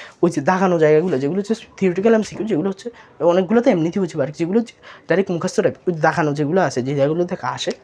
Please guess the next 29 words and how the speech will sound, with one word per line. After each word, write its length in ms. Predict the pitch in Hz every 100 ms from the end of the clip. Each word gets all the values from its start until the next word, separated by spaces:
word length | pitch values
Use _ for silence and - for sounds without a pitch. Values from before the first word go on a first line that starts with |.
| _ -
অবশ্যই 420 | - - - 196
তোমরা 180 | 175 165
এগুলো 180 | 156 170
হয়তো 220 | 160 170
জানো, 240 | 165 131
আহ, 680 | - - - - - - -
তো 120 | 151
সেই 200 | 139 170
জায়গাটা 340 | 180 165 196 320
একটু 160 | -
দেখে 220 | 135 131 143
ফেলা, 180 | - - - - _ _ -
একটু 180 | 143 185
দেখে 220 | 143 185
ফেলা। 120 | 214 277 - - -
আর 120 | 208
হচ্ছে 180 | - 190
এমসিকিউ 300 | 160 190 196
যেগুলো 260 | 165 180
আসে, 160 | 123 127
বোর্ডের 280 | 143 160 190
এমসিকিউগুলো 380 | - 139 160 196 -
সলভ 200 | - 117
করা, 120 | - 117 - - - - 151
বোর্ড 180 | 180
এমসিকিউগুলো 540 | 196 185 156 156 190 277
সলভ 220 | - 120 113
করে 120 | 120 110
যাওয়া। 180 | -